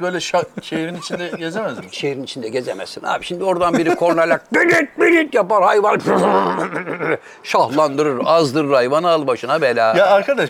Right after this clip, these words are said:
Speaker 1: ben abi benzinleri, benzin, yakıt zamlarını protesto ediyorum. Bir at aldım.
Speaker 2: Evet.
Speaker 1: Kanunda var mı atla gezemezsin diye?
Speaker 2: Var.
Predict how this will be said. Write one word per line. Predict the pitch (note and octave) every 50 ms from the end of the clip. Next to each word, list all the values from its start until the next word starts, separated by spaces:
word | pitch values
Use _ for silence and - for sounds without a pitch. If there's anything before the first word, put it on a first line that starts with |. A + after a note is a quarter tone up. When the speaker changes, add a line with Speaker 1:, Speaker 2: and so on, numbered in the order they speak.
| - - D3+
Speaker 1:
ben | G#3 A3+ G#3+
abi | G#3+ A#3 A#3 G#3+ F#3 E3
benzinleri, | G#3+ A3+ A3+ G#3+ A#3 A#3+ G#3+ G3 F#3+ F#3+ F#3+ F#3+
benzin, | A3 A3+ A3 G#3+ F#3 F#3+ F3+ F3+ F#3+ F3 F3 D#3+ D#3+ E3
yakıt | F3+ G3 - - G#3 -
zamlarını | - E3+ D#3 D#3 D3+ D3+ D#3+ G3+
protesto | F#3 - G#3 G#3+ G3+ G3 G#3 G3+ - - - C#3
ediyorum. | A2+ A2 A#2 A#2+ D#3+ G#3+ A#3
Bir | C#4+ C4+ A3+
at | A3+ - -
aldım. | E3+ C#3 B2 A#2 B2 D3+ F#3 - - - - -
Speaker 2:
Evet. | D3 C3 B2+ D3+ - - - _ _ _ _
Speaker 1:
Kanunda | - - F3+ G#3 A3+ A#3+ B3 A#3+ B3+ C4 B3+
var | C4 B3+ A3+
mı | F#3+ D#3+ D#3+
atla | D3 C#3+ - - C3
gezemezsin | A#2+ B2 A#2 G#2+ A#2 G#2+ G#2 G2+ - - - F2 E2+ F2
diye? | B2+ D3
Speaker 2:
Var. | B2+ - -